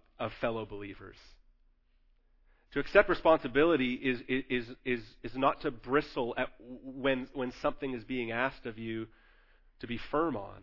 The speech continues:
So when we want to loosen it and say, "Can I just attend?" Look, what we're doing is not accepting responsibility for a group of fellow believers, but to belong to a local church is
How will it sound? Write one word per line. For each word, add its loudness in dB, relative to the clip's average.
So -6
when 4
we 4
want 8
to 6
loosen 4
it 2
and -4
say, 0
"Can 0
I 2
just -6
attend?" -4
Look, 2
what 0
we're 2
doing 4
is -2
not 2
accepting 0
responsibility 0
for -4
a -6
group -6
of -4
fellow 0
believers, 0
but 2
to -10
belong 6
to -2
a 2
local -2
church -2
is 8